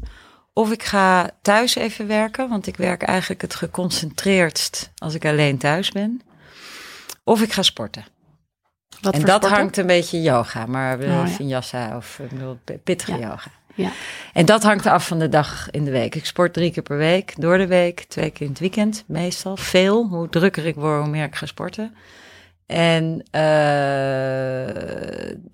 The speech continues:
Speaker 1: en daar heb ik vaste dagen voor. Dus daarom vroeg ik welk moment
Speaker 2: Ja.
Speaker 1: van de,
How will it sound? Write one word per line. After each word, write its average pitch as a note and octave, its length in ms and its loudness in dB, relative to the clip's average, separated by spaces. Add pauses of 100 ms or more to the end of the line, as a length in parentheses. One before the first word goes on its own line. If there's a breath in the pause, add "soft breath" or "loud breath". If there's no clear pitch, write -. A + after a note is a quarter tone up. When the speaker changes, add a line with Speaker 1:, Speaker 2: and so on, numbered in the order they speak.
(160)
Speaker 1:
en D3+ 100 0
daar E3+ 160 6
heb F3 120 2
ik E3+ 120 -8
vaste D#3+ 320 0
dagen C3 260 -2
voor. C#3+ 140 -6
Dus C#3 120 -2
daarom D#3+ 260 4
vroeg E3 320 -2
ik D3+ 120 -2
welk C#3+ 380 0
moment C3+ 400 0
Speaker 2:
Ja. F#3 100 4
Speaker 1:
van B2+ 180 -4
de, A#2+ 140 -4